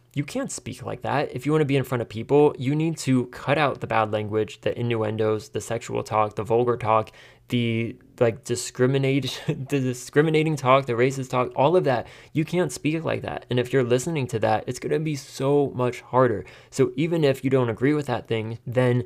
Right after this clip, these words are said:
it can still seep in. And it's so much harder when you get to a point in your life when you need to stop talking that way.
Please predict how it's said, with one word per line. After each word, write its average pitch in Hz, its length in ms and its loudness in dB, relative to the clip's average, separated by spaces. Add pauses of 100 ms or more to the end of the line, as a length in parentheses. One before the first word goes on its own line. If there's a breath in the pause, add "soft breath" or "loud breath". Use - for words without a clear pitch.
(100)
it 135 120 0
can 131 140 -2
still 127 240 -2
seep 123 340 -8
in. 127 440 -2
And 123 160 2
it's 123 120 -2
so 143 200 0
much 139 180 2
harder 120 340 6
when 113 360 0 (320 loud breath)
you 139 100 4
get 139 160 4
to 143 100 0
a 135 40 4
point 131 240 2
in 123 80 -2
your 117 100 2
life 110 240 0
when 117 140 -2
you 110 80 -2
need 120 380 -2
to 131 100 -10
stop 110 240 -6
talking 113 340 -8
that 107 180 -8
way. 104 240 -8